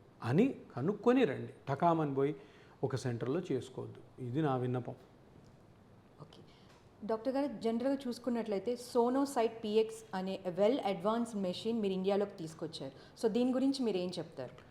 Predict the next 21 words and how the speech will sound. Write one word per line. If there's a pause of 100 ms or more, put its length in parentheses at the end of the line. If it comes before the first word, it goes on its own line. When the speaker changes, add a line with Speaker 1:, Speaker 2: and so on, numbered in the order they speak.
(440)
Speaker 1:
ఇప్పుడు, (160)
ఆమ్,
ఇప్పుడు
మనము
ఈ
ప్రాసెస్లోకి
వస్తే (480)
మోకాలు
తీసుకుందాం. (160)
మోకాలులో (500)
ఈ
మోకాలు (280)
అరుగుదల,
అరుగుదల
అంటుంటారు
కదా,
మోకాలు
అరిగిందంటారు,
Speaker 2:
మ్మ్.
Speaker 1:
ఎముకలు
అరిగిపోయిందంటారు,